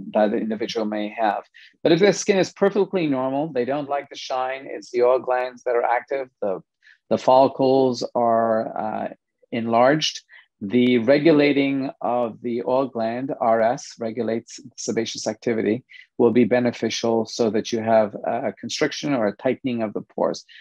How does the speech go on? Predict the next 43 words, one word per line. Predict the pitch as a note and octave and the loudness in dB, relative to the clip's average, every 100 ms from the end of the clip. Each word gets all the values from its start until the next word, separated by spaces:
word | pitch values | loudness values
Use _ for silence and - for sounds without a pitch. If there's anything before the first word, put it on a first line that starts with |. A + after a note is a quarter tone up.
| - | -20
So | - C3+ | 2 4
it | B2+ | 6
can | C#3+ | 6
be | C3 | 6
used | C3+ B2 | 6 6
locally | C3 C3 D3 C#3+ | 4 4 4 4
for | - | 4
a | B2 | 6
lot | B2 B2 | 6 4
of | A#2+ | 0
individuals | A#2+ A#2 B2 A#2+ C#3 C3+ | -4 -4 -4 -4 -6 -6
since | - A#2 - | -10 -12 -6
we | A#2 | -6
see | - C3 B2 | -2 2 4
larger | A2+ A#2 A2 A2+ | 6 4 2 -2
pores | - B2 A#2 A2 | -2 0 0 0
in | G#2+ | -4
the | G#2 | -6
central | G#2 B2 A#2 A2 - | -6 -6 -2 -2 0
axis | G#2+ - - - | -2 -4 -10 -10
or | A#2 | -10
the | G2+ | -6
middle | G#2+ A2+ G#2+ - | -4 -2 -4 2
part | F#2+ A2+ _ _ _ - | 4 2 _ _ _ -2
of | A2 | 0
the | C3+ | 0
face. | C#3 B2+ D3 - | 0 2 2 2
And | C3 | -2
of | A2+ | -4
course, | - C#3+ C#3 | 0 0 2
it | B2+ | -2
may | A#2+ B2 | 0 -2
be | B2 | -2
combined | - A#2+ A2 A#2 A#2+ A#2+ A#2 _ _ _ | -4 -6 -2 -2 -2 -4 -10 _ _ _
with | A2+ A2+ A2 - | -4 -4 -4 -2
any | D#3 E3 D3 | 0 2 2
Biorome | B2+ B2 B2 A#2 A#2+ B2 A#2+ | 2 2 2 0 -4 -6 -10
or | - - A#2+ - | -10 -4 -4 -2
any | C#3 C3+ | -6 -8
treatment | - - A#2 A#2 G#2 | -8 -6 -6 -6 -8
cream, | - A2+ A2+ A#2 - | -4 -2 -4 -6 -6
depending | A2 A#2+ A2 A#2+ A2+ | -4 -2 0 0 0
on | A2 A2+ | 0 -2